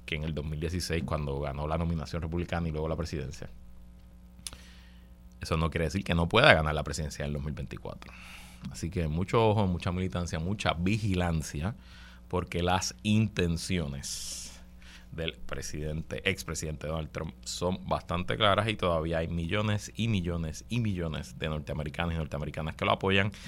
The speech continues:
y hay cientos y cientos y cientos de políticos y políticas republicanas o que lo apoyan o que simplemente le tienen miedo y van a hacer lo que Donald Trump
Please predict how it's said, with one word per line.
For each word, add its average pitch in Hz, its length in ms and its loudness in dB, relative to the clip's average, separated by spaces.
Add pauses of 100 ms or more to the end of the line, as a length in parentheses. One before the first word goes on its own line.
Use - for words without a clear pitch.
(240)
y 92 100 2
hay 90 160 4
cientos 107 640 2
y 87 120 -2
cientos 85 600 -2
y 107 80 -4
cientos - 580 0
de 85 120 0
políticos 87 480 0
y 90 40 2
políticas 85 400 -4
republicanas 90 520 0 (380)
o 156 200 12
que 185 160 12
lo 196 120 12
apoyan 170 760 12
o 123 180 10
que 110 120 4
simplemente 113 500 6
le 92 80 6
tienen 101 260 6
miedo 90 460 6
y 95 320 0
van 87 240 2
a 82 60 0
hacer - 360 0
lo 90 320 4
que - 240 -10
Donald 78 400 -4
Trump - 220 -6